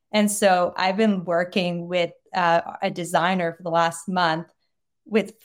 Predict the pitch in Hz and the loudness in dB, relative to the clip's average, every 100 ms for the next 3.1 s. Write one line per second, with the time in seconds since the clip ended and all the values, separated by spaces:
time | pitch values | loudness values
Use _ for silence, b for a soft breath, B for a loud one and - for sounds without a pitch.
0 | - 226 196 185 190 180 170 160 170 160 | -6 -4 2 2 2 0 -2 -4 -2 0
1 | 165 165 160 170 170 156 - - - 185 | 0 0 -4 -6 -2 0 -2 -12 -8 -6
2 | 165 - 180 156 170 - 190 185 170 170 | -6 -8 -2 -2 -2 -4 -6 0 0 0